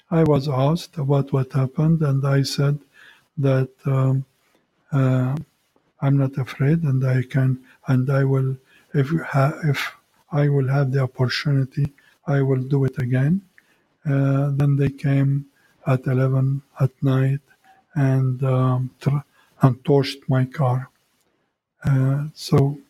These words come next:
actually torching my car, it wasn't just they came and put, uh, gasoline on it and put it on fire, but rather it was that they came,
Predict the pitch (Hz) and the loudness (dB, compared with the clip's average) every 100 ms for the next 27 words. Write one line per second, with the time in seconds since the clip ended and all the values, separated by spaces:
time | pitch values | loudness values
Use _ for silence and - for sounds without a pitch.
0 | _ _ _ _ _ - 156 - 165 151 | _ _ _ _ _ -2 -2 0 0 0
1 | 143 185 170 180 156 147 143 143 180 135 | 2 0 2 2 2 2 2 0 0 0
2 | 135 147 - _ _ _ _ _ - - | 0 -2 -6 _ _ _ _ _ -8 -2
3 | 165 156 156 131 143 135 - 135 131 - | 0 2 2 0 0 -2 -2 -2 -2 -2
4 | 139 135 131 127 127 - _ _ _ - | 0 2 0 0 -4 -8 _ _ _ 2
5 | 131 131 _ - 127 123 127 123 - _ | 2 2 _ -2 0 2 0 -2 -8 _
6 | _ 147 135 120 123 143 151 135 131 127 | _ -2 0 0 0 2 2 2 0 0
7 | 123 - 120 117 117 _ _ _ _ - | -2 -2 -2 -2 -4 _ _ _ _ -4
8 | 139 139 - 120 117 - 143 135 135 - | 2 2 2 -2 -2 -2 0 0 -2 -6
9 | _ _ _ _ _ - 143 135 147 147 | _ _ _ _ _ -2 -2 0 -2 0
10 | 143 143 143 143 127 - 143 135 131 135 | 2 2 0 0 -4 -2 0 2 0 -2
11 | 135 131 139 131 - 147 139 139 139 | -2 0 -2 -2 -2 0 2 0 -4